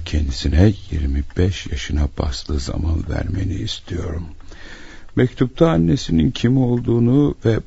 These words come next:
başına gelenlerin hepsini bir bir yazdım. Ne olursa olsun acı gerçeği George da bilmelidir. Daha önceden ona bir şey söylemeyeceğinize yemin eder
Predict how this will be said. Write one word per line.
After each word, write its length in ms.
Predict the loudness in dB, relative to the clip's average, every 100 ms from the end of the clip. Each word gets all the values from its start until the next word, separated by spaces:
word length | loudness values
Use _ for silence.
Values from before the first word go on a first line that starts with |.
| -2
başına 500 | 0 2 2 4 4
gelenlerin 840 | 2 0 0 4 4 4 4 2 0 -2
hepsini 560 | 0 0 -2 -8 -4 -4 -2 0
bir 200 | 0 -2 0
bir 300 | 2 2 -4
yazdım. 560 | -4 -4 -4 -6 -6 -6 -6 -8 -10 -14 -14 -14 -14 -14 -14 -16 -16 -16 -14 4
Ne 120 | 8 10
olursa 480 | 10 8 8 4
olsun 520 | 4 4 4 4 4 0 -14 -2
acı 280 | 0 2 0
gerçeği 1000 | 0 2 2 0 -2 -2 0 6 6 6 2 -18 -16 -14 -16 -16 -18 -18 -14 -8 -6 4
George 240 | 6 6 4 0
da 180 | 0
bilmelidir. 840 | 0 0 0 0 0 2 0 -2 -8 -14 -16 -14 -14 -14 -10 4
Daha 200 | 6 6
önceden 560 | 6 6 6 8 6 6
ona 320 | 2 0 0
bir 40 | 0
şey 240 | 4 4 2 -12
söylemeyeceğinize 1160 | -8 2 6 8 8 6 2 0 2 2 2 0 2
yemin 260 | 2 2
eder 360 | 0 -2 -2